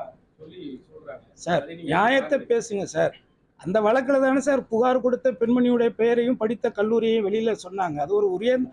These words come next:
Speaker 2: உயர்ந்த அதிகாரி, சூப்பரண்ட் ஆஃப் போலீஸ் வந்து சொன்னாரா இல்லையா? ஒரு, நான் ஒரு பாதிக்கப்பட்டவன், ஒரு பெண்ணு,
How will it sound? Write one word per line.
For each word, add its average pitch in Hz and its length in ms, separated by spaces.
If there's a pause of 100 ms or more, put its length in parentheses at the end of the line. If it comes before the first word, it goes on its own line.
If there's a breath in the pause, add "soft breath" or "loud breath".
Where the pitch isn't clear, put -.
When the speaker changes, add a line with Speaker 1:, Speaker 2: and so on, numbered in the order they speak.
(160 soft breath)
Speaker 2:
உயர்ந்த 247 360
அதிகாரி, 196 340
சூப்பரண்ட் 208 360
ஆஃப் 233 140
போலீஸ் 240 300
வந்து 247 160
சொன்னாரா 240 360
இல்லையா? 196 240 (800)
ஒரு, 190 200
நான் 202 180
ஒரு 262 200
பாதிக்கப்பட்டவன், 240 720
ஒரு 220 240
பெண்ணு, 240 400